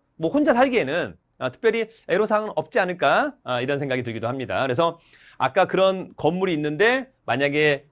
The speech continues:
건축물 대장이 이렇게 돼 있다면, 아, 그것은 도시형 생활주택이다. 주택입니다, 여러분. 주택이다라고 하는 점. 반면에 그 건물에, 어, 건축물 대장을 발급받아봤더니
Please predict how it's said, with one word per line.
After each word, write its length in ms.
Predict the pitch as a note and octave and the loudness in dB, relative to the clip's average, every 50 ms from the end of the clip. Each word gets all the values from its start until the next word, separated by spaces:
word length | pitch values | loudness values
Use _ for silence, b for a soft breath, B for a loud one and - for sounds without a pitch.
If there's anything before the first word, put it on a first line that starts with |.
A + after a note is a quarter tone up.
| _ _ | _ _
건축물 320 | - - E3 D#3 G3 G3+ F#3+ | -4 -2 -2 0 0 0 2
대장이 220 | F3+ F3 E3+ D3+ C#3+ | 4 4 4 2 0
이렇게 200 | D#3 D#3 F#3 E3+ | 0 0 2 2
돼 80 | E3 | 2
있다면, 480 | D3+ - D3 C#3 D#3+ G#3+ F#3 B2+ F#2+ b b b | 2 2 0 0 2 2 0 0 -2 b b b
아, 180 | - A2+ A#2 A2+ | 0 0 0 0
그것은 500 | - D3 D3+ D#3+ D#3 G#3+ A3 A3+ A#3 A3+ _ _ _ _ _ _ _ - | 0 0 0 2 2 2 0 -2 -2 -8 _ _ _ _ _ _ _ -6
도시형 420 | - C#3 D3 E3 E3+ A#3+ A#3+ A#3+ | 0 2 2 4 4 2 2 2
생활주택이다. 840 | G3+ G3+ F3+ C3 A2+ - C3 A#2 G2+ F#2+ F2+ F2+ G2+ A#2 A2+ F2+ - _ _ _ _ _ _ _ - | 2 0 -2 -2 -6 -8 -8 -6 -6 -4 -4 -2 0 -2 -2 -4 -6 _ _ _ _ _ _ _ -8
주택입니다, 540 | - G3 F3+ F3+ B3 A3 E3 B2+ G#2+ F#2 | -6 -6 -2 0 0 -2 -2 -4 -10 -10
여러분. 180 | F2+ E2+ E2 E2+ | -14 -14 -16 -18
주택이다라고 800 | - - D3 - - F#2 - _ _ - A2 F#2 G2+ G2 F#2+ G2 G#2+ | -12 -12 -8 -4 -4 -4 -4 _ _ -16 -12 -8 -6 -6 -6 -6 -6
하는 140 | B2 B2+ G2+ | -6 -8 -8
점. 440 | F2+ F2 G2+ C#3+ G3 A#3 C4+ B3+ b b b b b b b b | -6 -2 0 0 0 0 -2 -6 b b b b b b b b
반면에 360 | - F#3+ G#3 A3+ A#3 A#3 A3+ | -4 -2 0 0 0 0 -2
그 160 | A#3 - A3 | -2 -2 -6
건물에, 600 | F#3 - E3+ F3+ F#3 F3+ F#3 G#3 E3+ A#2+ F#2+ - _ _ _ _ _ | -2 -2 -4 -2 -2 -2 -2 0 0 -2 -4 -8 _ _ _ _ _
어, 440 | - D#3+ D#3+ D#3+ D#3+ D#3+ D3+ - - _ _ _ _ _ _ _ _ _ _ | -6 -4 -2 0 0 0 -2 -4 -6 _ _ _ _ _ _ _ _ _ _
건축물 300 | - - G3 G3 B3 A#3+ | -2 -2 0 2 2 4
대장을 260 | G#3 G3 F#3 F3+ F3 E3 | 4 4 4 4 0 -4
발급받아봤더니 1000 | - D#3 D#3 E3 D3 C#3+ D3+ C#3+ C3+ B2+ C3+ B2+ A#2 A2+ A#2 C#3+ F#3 A3+ C4 C#4 | -4 -6 -6 -4 -4 -2 0 0 -2 -2 -4 -6 -8 -6 -6 -4 -4 -4 -6 -8